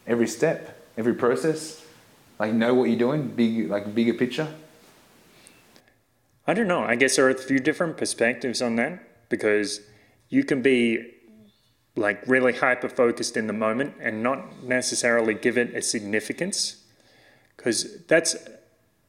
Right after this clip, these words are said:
Speaker 2: that's also part of it. 'Cause if you, if you build a story about what you're doing, like, if this guy realizes that the cathedral doesn't end up ge-, being built,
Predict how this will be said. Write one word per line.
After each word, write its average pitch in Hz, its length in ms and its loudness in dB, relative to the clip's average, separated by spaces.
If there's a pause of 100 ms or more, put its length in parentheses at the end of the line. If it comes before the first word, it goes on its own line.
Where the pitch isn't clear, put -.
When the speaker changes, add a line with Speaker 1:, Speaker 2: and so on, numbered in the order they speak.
(140)
Speaker 2:
that's 160 220 4
also 143 260 2
part 156 260 2
of 120 80 0
it. 113 200 2
'Cause 123 180 0
if 151 200 -2
you, 135 280 4
if 151 200 2
you 147 80 6
build 147 340 4
a 107 40 0
story 135 400 4
about 107 320 0
what 117 140 2
you're 101 100 -4
doing, 98 420 -2
like, 107 240 0
if 113 120 -2
this 151 180 2
guy 123 220 4
realizes 107 800 2
that 104 180 -4
the - 60 -18
cathedral 110 680 0
doesn't 104 340 0
end 95 200 -2
up 98 160 -2
ge-, - 280 -4
being 98 300 0
built, 139 280 2